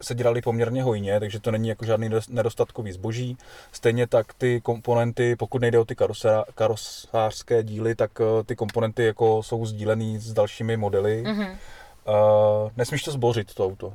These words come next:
Speaker 1: Pak se ti může stát, že spoustu věcí nekoupíš v druhové výrobě, budeš to muset koupit v originálu a pak se nedoplatíš, jo. To je jako veliký, veliký riziko. Eh,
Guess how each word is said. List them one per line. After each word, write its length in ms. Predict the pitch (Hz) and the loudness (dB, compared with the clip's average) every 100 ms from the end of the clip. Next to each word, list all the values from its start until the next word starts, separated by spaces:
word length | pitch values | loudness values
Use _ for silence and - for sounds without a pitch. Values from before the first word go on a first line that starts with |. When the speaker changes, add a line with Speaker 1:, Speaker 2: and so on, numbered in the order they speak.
| - - _ - - - _ - | -16 -20 _ -20 -20 -20 _ 0
Speaker 1:
Pak 160 | 127 | 0
se 100 | 151 | 0
ti 100 | 139 | -4
může 220 | 143 139 | -2 -2
stát, 300 | 135 120 117 | -2 2 2
že 80 | 127 | 2
spoustu 340 | 120 123 - 123 | -2 -8 -6 -2
věcí 300 | 120 - 123 | -2 -2 -4
nekoupíš 420 | 117 123 123 120 | -2 -4 -4 -8
v 200 | 113 107 | -8 -6
druhové 260 | 117 110 110 | -2 -2 0
výrobě, 420 | 110 104 110 110 | -2 0 2 2
budeš 200 | 110 107 | -2 -6
to 100 | 110 | -6
muset 220 | 110 120 | -6 -6
koupit 320 | - 110 117 | -6 -6 -6
v 120 | 95 95 - _ | -8 -16 -18 _
originálu 920 | 113 110 110 117 110 104 107 110 - | -4 -2 0 0 2 2 0 -2 -2
a 100 | 107 107 _ | -4 -4 _
pak 160 | - - | -2 -2
se 100 | - | -2
nedoplatíš, 600 | 104 104 101 - 92 - | -2 0 0 -2 -8 -8
jo. 140 | 90 95 | -6 -2
To 120 | 113 | 2
je 180 | 110 110 | 4 2
jako 200 | 104 110 | 0 -2
veliký, 540 | 104 104 107 104 104 | -4 -4 -8 -6 -6
veliký 340 | 107 107 107 98 | -4 -6 -6 -8
riziko. 520 | 92 107 120 117 120 - - - - - | -6 -2 2 4 2 -4 -20 -20 -20 -20
Eh, 40 | - | -2